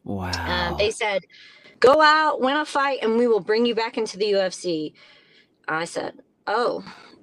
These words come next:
Speaker 2: okay." So that's another, like, door in my face. And I'm like, <sighs> so, like, no one wanted to, like, just give me one fight. They wanna lock you into contracts because now you're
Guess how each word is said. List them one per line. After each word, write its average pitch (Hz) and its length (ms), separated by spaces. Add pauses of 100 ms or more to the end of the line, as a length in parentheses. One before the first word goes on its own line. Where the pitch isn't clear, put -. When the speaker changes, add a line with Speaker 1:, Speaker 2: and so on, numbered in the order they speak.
(200)
Speaker 2:
okay." 190 360
So 196 320
that's 214 320
another, 214 260
like, 196 240
door 190 220
in 185 80
my 180 100
face. 175 340
And 180 80
I'm 160 120
like, - 160 (200)
<sighs> - 200
so, - 320
like, 185 260 (560)
no 220 140
one 269 220
wanted 247 340
to, 220 260
like, 196 240
just 226 200
give 240 120
me 220 140
one 196 240
fight. 170 320
They 170 80
wanna 196 220
lock 190 320
you 214 80
into 202 160
contracts 214 480
because 190 320
now 190 240
you're 202 400